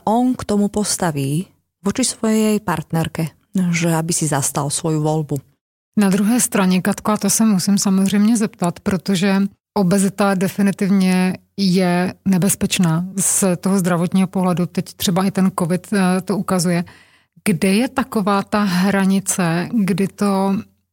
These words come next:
Speaker 2: nebo alespoň pro tebe, protože jedna věc je sebevědomí a cítím se v tom dobře a ty si třeba řekla, že to děláš spoustu pro to, aby si byla vitální, a na druhé straně, kde je to taková ta, řekněme, ta nevitální obezita?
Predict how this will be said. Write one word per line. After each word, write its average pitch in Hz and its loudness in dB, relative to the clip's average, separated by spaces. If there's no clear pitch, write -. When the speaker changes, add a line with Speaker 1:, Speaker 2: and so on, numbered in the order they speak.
Speaker 2:
nebo 185 2
alespoň 226 0
pro 240 0
tebe, 214 0
protože 196 -2
jedna 196 0
věc 208 -2
je 226 2
sebevědomí 202 0
a 208 0
cítím 208 -2
se 208 -2
v - -4
tom 202 0
dobře 190 0
a 196 -6
ty 214 -2
si 202 -2
třeba 208 0
řekla, 196 -2
že 196 -2
to 196 -4
děláš 202 0
spoustu - -4
pro 208 -2
to, - -2
aby 190 0
si 202 0
byla 185 0
vitální, 180 0
a 190 2
na 190 2
druhé 202 2
straně, 202 0
kde 190 -2
je 196 0
to 233 -6
taková 202 -2
ta, 214 0
řekněme, 208 2
ta 233 2
nevitální 185 0
obezita? 156 -2